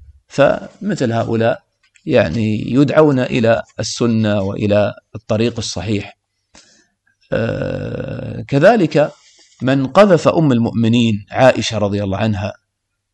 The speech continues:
فهو كافر أيضاً بإجماع العلماء،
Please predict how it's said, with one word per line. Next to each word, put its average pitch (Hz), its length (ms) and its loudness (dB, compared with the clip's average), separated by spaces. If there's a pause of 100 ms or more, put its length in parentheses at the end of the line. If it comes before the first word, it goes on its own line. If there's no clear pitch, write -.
فهو 113 260 2
كافر 147 400 0
أيضاً 135 220 -2
بإجماع 147 560 0
العلماء، 104 760 -2